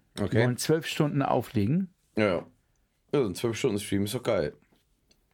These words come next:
Speaker 2: Ja, das ist schon mal anständig, oder? Was sagst
Speaker 1: Ja,
Speaker 2: du?
Speaker 1: ja, ja. Das haut rein. Wobei, wie gesagt, wir haben ja auch schon, äh, aufgelegt haben wir auch schon, auch in Diskotheken und Clubs haben wir auch schon über zwölf Stunden, ne? Das hat auch schon reingehauen.
Speaker 2: Naja, also,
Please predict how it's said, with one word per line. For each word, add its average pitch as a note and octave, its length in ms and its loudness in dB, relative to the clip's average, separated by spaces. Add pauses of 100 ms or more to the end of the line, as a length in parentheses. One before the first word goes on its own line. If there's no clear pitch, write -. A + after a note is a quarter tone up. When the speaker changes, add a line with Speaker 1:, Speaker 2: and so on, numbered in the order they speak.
(160)
Speaker 2:
Ja, G#2+ 300 0 (460)
das A#2+ 140 2
ist - 60 -4
schon F3 140 2
mal E3+ 100 2
anständig, F#2+ 420 0
oder? E3 240 2
Was D3+ 120 0
sagst E3 220 2
Speaker 1:
Ja, F2+ 140 2 (180)
Speaker 2:
du? - 80 0
Speaker 1:
ja, F#2+ 280 2 (200)
ja. - 60 -8 (480)
Das G#2+ 260 -2
haut C#3+ 180 0
rein. F2 340 0 (360)
Wobei, B2 260 2
wie C3+ 140 2
gesagt, B2+ 260 2
wir A#2 80 4
haben A#2 80 2
ja A#2 60 2
auch G#2 140 2
schon, E2+ 300 -2
äh, C2 220 -2
aufgelegt G2+ 460 0
haben G2 100 0
wir F2+ 80 2
auch F2 100 2
schon, E2+ 360 -4 (540)
auch F#2 140 -2
in G2 120 2
Diskotheken F#2 480 -2
und E2 80 0
Clubs - 220 -6
haben D2+ 100 -2
wir C#2+ 80 0
auch C#2+ 100 0
schon - 180 -6
über D2+ 200 -4
zwölf C#2 240 -8
Stunden, A#1+ 260 -6
ne? D#2 120 -2 (920)
Das - 100 -14
hat D#2+ 80 -6
auch C2 80 -2
schon C#2+ 140 -6
reingehauen. C#2 400 2
Speaker 2:
Naja, G2 300 2
also, F#2+ 240 0